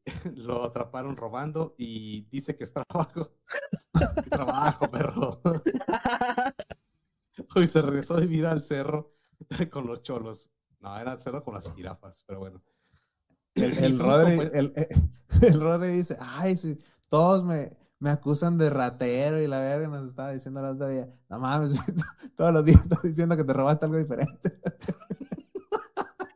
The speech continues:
Speaker 1: Güey, no, no robo, o sea, delinco, pero como cualquier persona, <laughs> chinga su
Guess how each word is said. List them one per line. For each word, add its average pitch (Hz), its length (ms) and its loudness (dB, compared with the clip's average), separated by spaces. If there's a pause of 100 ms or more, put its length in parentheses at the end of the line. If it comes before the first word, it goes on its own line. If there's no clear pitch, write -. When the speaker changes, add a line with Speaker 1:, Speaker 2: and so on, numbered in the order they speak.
(560)
Speaker 1:
Güey, 151 240 2
no, 147 220 -2
no 175 140 2
robo, 170 400 4
o 143 40 -4
sea, 120 160 -4
delinco, 127 680 0
pero 110 160 -10
como 113 260 -14
cualquier 117 300 -10
persona, 139 600 -8
<laughs> 120 40 -20
chinga - 220 -14
su - 180 -18